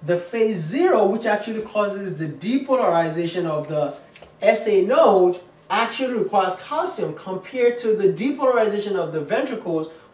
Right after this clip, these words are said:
wi-, or the atrium, which requires sodium. That is the big difference. That is a big difference. That is why the intrinsic rate of phase four depolarization, so this is phase four, remember?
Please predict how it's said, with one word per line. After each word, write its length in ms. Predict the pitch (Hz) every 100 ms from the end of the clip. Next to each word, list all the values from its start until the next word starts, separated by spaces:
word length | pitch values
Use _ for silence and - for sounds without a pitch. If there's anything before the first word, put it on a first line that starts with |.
| -
wi-, 180 | 185 170
or 120 | 160
the 200 | 151 196
atrium, 460 | 277 - 208 175
which 220 | 175 190 175
requires 760 | 175 190 196 190 185 185 185 - - -
sodium. 1120 | - - - - - 165 175 185 180 151 131
That 220 | 120 151 180
is 120 | 143
the 200 | 147 139 120
big 420 | - 175 175 165 - - - 123
difference. 440 | 151 156 - 117 - -
That 200 | - 156
is 60 | 143
a 40 | 135
big 340 | 127 156 147
difference. 420 | 147 143 123 107 - - _ 143
That 280 | 196 311
is 120 | 311 170
why 600 | 165 214 240 - 139 143 - - 156
the 260 | 156 170 202
intrinsic 680 | 262 294 - 294 269 277 196
rate 680 | 170 165 240 226 156 - - _ _ _ _
of 400 | - 269 - - -
phase 340 | 190 180 -
four 480 | - 185 196 240 196
depolarization, 1040 | 214 220 226 233 220 247 247 269 269 -
so 160 | - 170
this 160 | 180
is 100 | 190
phase 280 | - 165 160
four, 400 | - 180 220 -
remember? 540 | 156 151 180 202 226